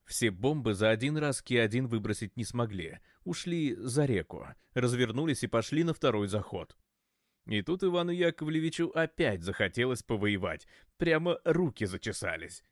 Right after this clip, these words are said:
«Якимушкин!» «Туточки!»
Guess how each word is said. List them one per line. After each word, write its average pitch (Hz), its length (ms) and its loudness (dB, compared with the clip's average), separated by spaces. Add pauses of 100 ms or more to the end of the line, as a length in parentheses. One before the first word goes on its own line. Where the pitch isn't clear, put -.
(680)
«Якимушкин!» 110 1120 -2 (640)
«Туточки!» 247 600 -2